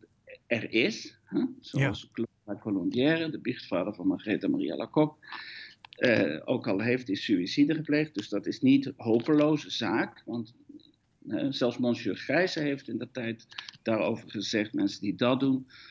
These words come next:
Speaker 1: die zijn negenennegentig van honderd keer is er niets aan te rekenen." Hè, de omstandigheden zo vreselijk zijn,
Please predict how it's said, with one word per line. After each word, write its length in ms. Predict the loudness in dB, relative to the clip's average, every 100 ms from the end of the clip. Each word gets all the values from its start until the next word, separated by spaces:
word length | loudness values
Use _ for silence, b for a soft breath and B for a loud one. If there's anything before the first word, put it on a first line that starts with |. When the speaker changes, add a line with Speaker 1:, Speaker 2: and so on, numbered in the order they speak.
| B B _
Speaker 1:
die 160 | -6
zijn 380 | -2 0 0 -2 -6
negenennegentig 920 | -2 2 4 4 4 2 2 -2 -2
van 120 | 0
honderd 340 | 2 0 -2
keer 320 | -2 -4 -4 -6
is 180 | -4
er 140 | 0 2
niets 260 | 2 2
aan 220 | 0 0 -2
te 100 | -8
rekenen." 600 | -14 -12 -8 -6 -6 -2
Hè, 140 | 0
de 80 | 2
omstandigheden 720 | -2 -2 2 2 2 -2 -4
zo 240 | 2 2 2
vreselijk 540 | 2 0 0 -6 -10
zijn, 320 | -8 -6 -6